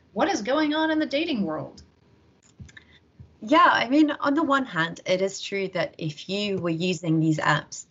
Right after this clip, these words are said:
Speaker 2: to sort of s-, get chatting to someone and meet up with them quickly and have a date,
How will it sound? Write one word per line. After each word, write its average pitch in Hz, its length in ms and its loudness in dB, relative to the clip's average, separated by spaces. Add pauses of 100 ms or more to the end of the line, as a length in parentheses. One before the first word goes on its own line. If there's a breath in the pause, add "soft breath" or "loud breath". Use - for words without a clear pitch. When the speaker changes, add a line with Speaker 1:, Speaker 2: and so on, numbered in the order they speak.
Speaker 2:
to 156 320 2
sort 151 240 -6
of 147 160 -8
s-, - 180 -16 (320)
get 190 220 2
chatting 180 380 -2
to 165 100 -6
someone 160 480 0
and 160 300 -2
meet 175 180 2
up 175 200 2
with 160 180 -4
them 160 160 0
quickly 151 680 0
and 151 140 0
have 170 160 2
a 175 60 6
date, 156 460 4